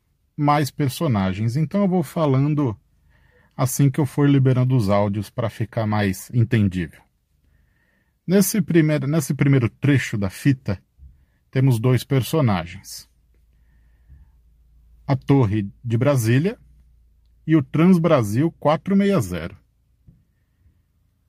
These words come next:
E já começa o, a conversa com aquela perguntinha capciosa:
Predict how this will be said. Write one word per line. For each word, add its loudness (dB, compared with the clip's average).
E 2
já 2
começa 2
o, -2
a 2
conversa 2
com -2
aquela 2
perguntinha 2
capciosa: 0